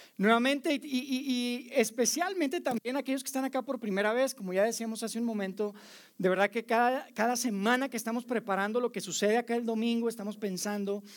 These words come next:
en ti, estamos pensando en tu experiencia. Sabes que nuestra mirada, nuestra visión de la iglesia no es un lugar a donde tienes que ir para conseguir algo.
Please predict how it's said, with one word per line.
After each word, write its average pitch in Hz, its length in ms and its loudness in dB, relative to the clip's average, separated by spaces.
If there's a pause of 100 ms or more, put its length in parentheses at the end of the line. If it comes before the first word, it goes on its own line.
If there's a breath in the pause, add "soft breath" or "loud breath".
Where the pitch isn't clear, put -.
(220 loud breath)
en 185 200 -4
ti, 220 180 4
estamos 214 320 -2
pensando 202 400 -2
en 196 80 -6
tu 196 80 -8
experiencia. 185 880 -4 (300 loud breath)
Sabes 226 260 2
que 254 100 0
nuestra 233 380 0
mirada, 214 460 6
nuestra 220 300 -4
visión 214 320 0
de 254 80 6
la 240 80 -4
iglesia 240 580 4
no 233 240 2
es 247 240 0
un 247 140 0
lugar 247 260 4
a 247 40 0
donde 220 180 0
tienes 285 500 4
que 277 220 10
ir 277 240 0
para 247 200 0
conseguir 226 460 0
algo. 240 540 0